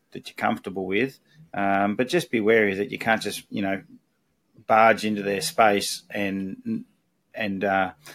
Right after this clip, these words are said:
so that's what I say. Instead of kind of lowering your energy as your horse gets a little wary,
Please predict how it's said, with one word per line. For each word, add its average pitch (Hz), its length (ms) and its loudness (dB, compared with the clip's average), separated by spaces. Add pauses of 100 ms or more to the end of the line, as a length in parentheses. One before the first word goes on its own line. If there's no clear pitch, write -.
so 104 240 2
that's 110 240 2
what 98 80 0
I 98 60 -2
say. 104 280 4
Instead 107 300 -2
of 101 60 -4
kind 101 160 -4
of 98 80 -4
lowering 104 380 4
your 98 140 -2
energy 101 380 -2
as 95 160 -6
your 92 100 -6
horse 101 200 -2
gets - 200 -8
a 98 40 -10
little 98 180 -4
wary, 104 520 0